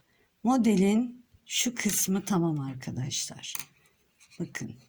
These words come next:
Şu kısmı tamam. Devam edelim. Dört tane kestikten sonra iki tane ters örüyorum. Bir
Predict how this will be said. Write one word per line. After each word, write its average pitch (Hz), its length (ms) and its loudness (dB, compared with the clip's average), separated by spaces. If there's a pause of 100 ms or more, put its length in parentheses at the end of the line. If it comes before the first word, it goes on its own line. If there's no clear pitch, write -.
(1200)
Şu - 280 -2
kısmı 190 480 0
tamam. 147 400 -4 (4000)
Devam 240 380 6
edelim. 156 640 -2 (1600)
Dört 262 280 0
tane 220 280 6
kestikten 196 720 2
sonra 170 580 0
iki - 300 -4
tane 202 380 2
ters 190 360 0
örüyorum. 190 640 0 (720)
Bir 170 640 -2